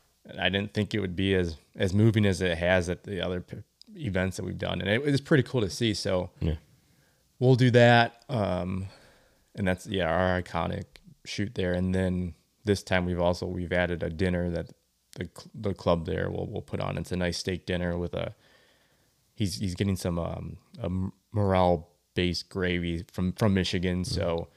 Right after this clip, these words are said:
Speaker 1: and the chef that's doing it, he's actually, um, that, like, one of the head chefs at U of M. So
Speaker 2: Oh, yeah.
Speaker 1: it, it'll be some good food, and
Speaker 2: Yeah.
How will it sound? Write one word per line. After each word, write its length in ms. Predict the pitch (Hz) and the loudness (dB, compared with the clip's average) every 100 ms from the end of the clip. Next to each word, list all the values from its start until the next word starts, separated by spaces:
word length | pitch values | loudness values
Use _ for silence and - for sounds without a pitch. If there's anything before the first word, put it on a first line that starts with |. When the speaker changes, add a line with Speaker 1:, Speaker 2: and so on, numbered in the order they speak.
| _ _ _ _ | _ _ _ _
Speaker 1:
and 100 | 98 | -4
the 60 | 90 | -2
chef 280 | - 95 85 | 0 0 0
that's 160 | 85 | -4
doing 220 | - 92 87 | -6 -6 -4
it, 80 | |
he's 180 | 85 82 | -4 -2
actually, 460 | 85 85 - 92 87 | -4 -4 -8 -8 -8
um, 380 | 85 87 90 - _ | -10 -10 -14 -16 _
that, 200 | 90 92 | -8 -6
like, 160 | 104 90 | -6 -4
one 80 | 92 | -4
of 60 | |
the 60 | 82 | -4
head 140 | 87 | -6
chefs 280 | 82 87 85 | -4 -6 -6
at 100 | 95 | -6
U 160 | 87 85 | -4 -4
of 100 | 82 | -4
M. 240 | 80 82 | -4 -6
So 320 | 85 90 92 92 _ - - | -8 -10 -12 -14 _ -6 -2
Speaker 2:
Oh, 160 | 69 - - | -2 -4 -10
yeah. 180 | - - - | -12 -14 6
Speaker 1:
it, 200 | 151 185 | 8 10
it'll 140 | 175 160 | 10 10
be 160 | 151 | 8
some 180 | 143 127 | 6 6
good 180 | 135 127 | 6 6
food, 340 | - 120 123 | 6 8 8
and 140 | 117 92 | 8 8
Speaker 2:
Yeah. 260 | 90 107 | 8 6